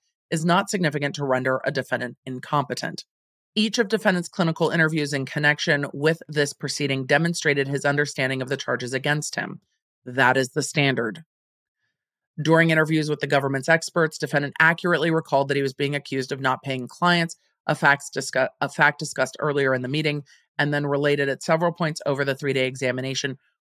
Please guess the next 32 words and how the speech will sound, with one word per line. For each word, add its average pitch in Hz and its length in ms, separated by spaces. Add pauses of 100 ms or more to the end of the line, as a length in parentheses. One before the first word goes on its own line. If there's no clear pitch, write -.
(120)
without 202 600
prompting 151 600 (260)
that 156 120
he 160 200
did 165 180
nothing 143 340
wrong 156 380
and 139 140
he 139 140
did 135 200
not 131 220
steal 127 240
from 139 180
clients. 170 600 (640)
Likewise, 156 720
in 151 100
his 147 160
interview 139 340
with 139 140
Doctor 131 320
Darby, 165 480
despite 160 460
disclaiming 147 560
knowledge 135 400
of 131 140
the 135 100
indictment, 151 520
defendant 160 580
frequently 240 600
told 131 280
Doctor 120 300
Darby 147 380